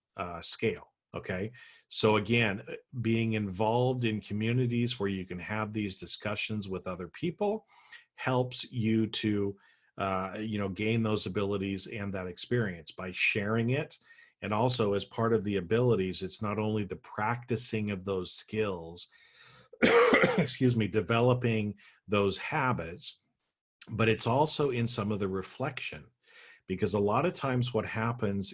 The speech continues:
in these communities is someone will say something and you stop and go,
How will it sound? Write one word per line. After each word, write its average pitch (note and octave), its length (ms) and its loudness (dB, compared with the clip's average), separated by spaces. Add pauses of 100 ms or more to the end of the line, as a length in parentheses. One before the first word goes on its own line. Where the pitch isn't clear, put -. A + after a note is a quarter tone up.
(120)
in A2+ 500 -2
these G2+ 320 -4
communities F2+ 1000 -6 (420)
is A2 280 0
someone D#3+ 480 0
will B2+ 140 6
say C3+ 300 0
something G2 440 -4
and G#2+ 160 -2
you G#2 60 -4
stop A#2 380 -2
and G2+ 80 -4
go, G2 240 -4